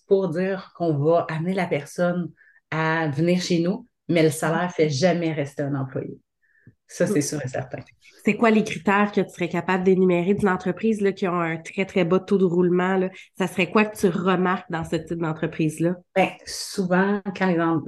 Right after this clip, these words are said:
Speaker 1: quand les gens vont quitter, ils vont quitter en premier lieu à peu près toutes les études le prouvent à cause du gestionnaire. Donc, d'être capable d'avoir des gestionnaires inspirants, d'être capable d'avoir un climat de travail intéressant, d'être capable de donner un sens au travail.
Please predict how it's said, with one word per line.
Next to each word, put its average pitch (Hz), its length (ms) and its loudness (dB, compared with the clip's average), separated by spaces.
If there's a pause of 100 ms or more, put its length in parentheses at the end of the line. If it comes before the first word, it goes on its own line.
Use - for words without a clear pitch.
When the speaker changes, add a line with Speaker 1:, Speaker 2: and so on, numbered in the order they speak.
Speaker 1:
quand 160 120 -4
les 160 240 0
gens 165 200 -2
vont 165 140 -2
quitter, - 220 -8
ils 185 60 0
vont 151 140 0
quitter - 680 -8
en 156 100 0
premier 170 340 2
lieu 156 380 2 (140)
à 156 80 2
peu 160 100 0
près - 160 -4
toutes - 140 -10
les 165 180 -2
études 156 180 -4
le 143 140 0
prouvent 175 280 -4 (140)
à 156 80 -4
cause 147 240 0
du 131 140 -2
gestionnaire. - 460 -4 (440)
Donc, 151 180 2
d'être 190 220 2
capable 190 340 0
d'avoir 160 280 0
des 160 120 0
gestionnaires 151 460 -2
inspirants, 147 520 -4 (360)
d'être 170 260 -2
capable 180 720 0 (120)
d'avoir 160 640 0
un 170 80 2
climat 165 320 -6
de 160 60 -14
travail 160 500 -2
intéressant, 160 540 -4 (440)
d'être 165 140 -4
capable 196 480 0 (180)
de 185 640 4
donner 190 440 0
un 196 120 -2
sens 196 480 -4
au 160 40 -6
travail. 160 400 -8